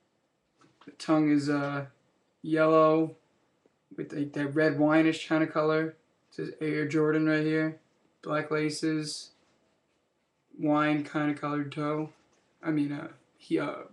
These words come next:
the tongue. On the inside, it's got the Jumpman. White Jumpman.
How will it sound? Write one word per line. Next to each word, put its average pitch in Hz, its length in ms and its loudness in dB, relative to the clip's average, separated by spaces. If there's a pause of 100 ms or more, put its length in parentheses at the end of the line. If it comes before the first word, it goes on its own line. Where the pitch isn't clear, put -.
the 156 300 -4
tongue. 160 440 -2 (1200)
On 156 200 0
the 160 200 8
inside, 185 720 2 (1400)
it's - 120 -16
got 151 200 0
the 147 60 -6
Jumpman. 165 800 4 (1300)
White 160 200 -2
Jumpman. 151 640 0